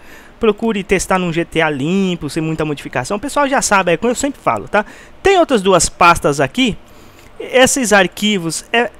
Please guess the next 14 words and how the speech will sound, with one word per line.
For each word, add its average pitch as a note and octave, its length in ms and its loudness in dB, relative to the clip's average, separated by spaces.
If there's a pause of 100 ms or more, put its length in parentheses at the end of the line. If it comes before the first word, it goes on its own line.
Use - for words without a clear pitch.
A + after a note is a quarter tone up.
(180)
para, C#4+ 320 2 (200)
se - 400 2 (180)
caso C#4+ 380 4
você B3+ 320 0 (200)
também C4 520 4
tiver, F#3 580 2
por G3 220 -2
exemplo, E3 560 0
ó, - 60 -4 (200)
o A#3 80 -4
proje-, A#3+ 400 0
a G#3+ 100 4
Grove A#3+ 380 0
Street A3 640 -4